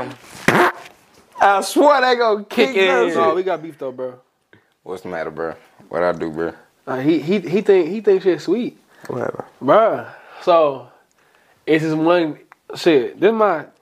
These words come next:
Speaker 3: this my twin. My Twitter twin. Dog. I reposted a picture of her, right? Only I followed her.
Speaker 1: <laughs>
Speaker 3: I retweet her, her picture.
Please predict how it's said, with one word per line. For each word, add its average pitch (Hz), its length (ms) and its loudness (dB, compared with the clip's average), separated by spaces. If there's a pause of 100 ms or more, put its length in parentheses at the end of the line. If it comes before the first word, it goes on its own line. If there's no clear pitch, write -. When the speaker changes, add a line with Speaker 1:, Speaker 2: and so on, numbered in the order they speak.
(100)
Speaker 3:
this 185 160 -4
my 240 160 2
twin. 233 480 -6 (920)
My 170 100 2
Twitter 240 260 2
twin. 131 300 -12 (1200)
Dog. 151 460 2 (1080)
I 175 200 4
reposted 190 560 0
a 147 60 0
picture 185 340 0
of 139 60 -4
her, 127 140 -4
right? 147 300 -2 (540)
Only 285 360 4
I 208 300 2
followed 233 380 0
her. 120 200 -20 (220)
Speaker 1:
<laughs> - 1120 -4 (1600)
Speaker 3:
I 180 180 4
retweet 254 400 0
her, 233 260 0 (240)
her 214 180 0
picture. 226 360 -6